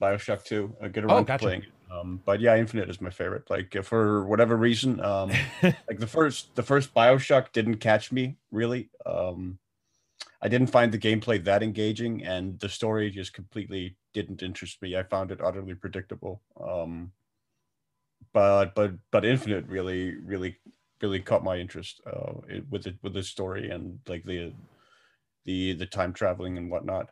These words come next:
Speaker 1: and different dimensions. Um, like, I found that really engaging.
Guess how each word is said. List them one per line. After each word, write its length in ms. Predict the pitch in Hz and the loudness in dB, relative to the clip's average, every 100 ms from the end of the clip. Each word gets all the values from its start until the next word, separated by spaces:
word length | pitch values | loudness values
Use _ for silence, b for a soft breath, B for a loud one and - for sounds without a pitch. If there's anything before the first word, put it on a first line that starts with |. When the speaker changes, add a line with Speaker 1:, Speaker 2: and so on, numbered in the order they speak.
| - | -12
Speaker 1:
and 120 | 82 | -8
different 280 | 98 - 90 | -8 -10 -2
dimensions. 600 | 90 92 92 - 95 - - | -2 -2 -6 -10 -12 -12 -8
Um, 400 | 87 85 80 87 _ _ _ _ - - | -8 -8 -10 -14 _ _ _ _ -20 -14
like, 160 | 92 - _ - - - _ | -12 -14 _ -20 -20 -20 _
I 80 | 92 | 0
found 240 | 104 101 | 0 0
that 100 | 90 | -4
really 220 | 92 92 | -6 -6
engaging. 440 | 85 95 92 - | -8 -8 -10 -12